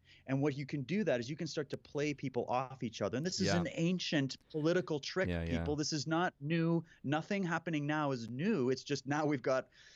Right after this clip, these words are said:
Speaker 1: friggin' all this technology and there's a different
Speaker 2: It's a lot
Speaker 1: world we
Speaker 2: ea-,
Speaker 1: live
Speaker 2: it's,
Speaker 1: in,
Speaker 2: it's a
Speaker 1: but
Speaker 2: lot easier to create an angry echo chamber in the age of social media
Speaker 1: Yes.
Speaker 2: than it ever has been in
Speaker 1: Yes.
Speaker 2: the past. But you're exactly right. Yeah,
Speaker 1: It is.
Speaker 2: there's, it's, you take a, a class of people who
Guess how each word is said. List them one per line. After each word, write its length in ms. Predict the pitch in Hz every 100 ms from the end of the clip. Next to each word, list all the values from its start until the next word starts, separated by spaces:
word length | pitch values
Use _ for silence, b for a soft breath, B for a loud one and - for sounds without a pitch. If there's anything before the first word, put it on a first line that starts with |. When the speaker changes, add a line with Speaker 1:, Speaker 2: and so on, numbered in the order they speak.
| B B B B B B B B _
Speaker 1:
friggin' 460 | 165 151 143 135 131 131
all 160 | 156
this 180 | 165 135
technology 800 | - 127 165 170 156 139 147 143
and 260 | 123 110 107
there's 280 | 120 123
a 20 | 123
different 240 | 139 -
Speaker 2:
It's 80 | 135
a 60 |
lot 140 | 131 151
Speaker 1:
world 80 | 139
we 160 | 139
Speaker 2:
ea-, 20 |
Speaker 1:
live 100 | 135
Speaker 2:
it's, 80 | 180
Speaker 1:
in, 140 | 123 113
Speaker 2:
it's 120 | -
a 40 |
Speaker 1:
but 80 | 113
Speaker 2:
lot 180 | 123 117
easier 340 | 117 101 107
to 100 | 95
create 340 | 87 104 98 90
an 80 |
angry 340 | 95 98 92 90
echo 220 | 90 90
chamber 400 | - 92 90 85
in 60 | 82
the 120 | 82
age 140 | 82
of 80 | 80
social 300 | - 85 80
media 320 | 85 82 80
Speaker 1:
Yes. 260 | 80 - -
Speaker 2:
than 80 | 85
it 80 | 85
ever 160 | 85
has 200 | 90 85
been 100 | 90
in 60 | 82
Speaker 1:
Yes. 140 | 78
Speaker 2:
the 60 | 98
past. 240 | 82 80
But 120 | - 60
you're 100 | 87
exactly 340 | 87 107 95
right. 280 | 87 90 80
Yeah, 120 | 85
Speaker 1:
It 40 | 87
is. 20 |
Speaker 2:
there's, 300 | 92 90 82 -
it's, 260 | 90 - -
you 100 | 90
take 300 | - 120 120
a, 240 | 107 101
a 60 | 90
class 300 | - 113 110
of 80 | 98
people 240 | 101 95
who 280 | 92 98 92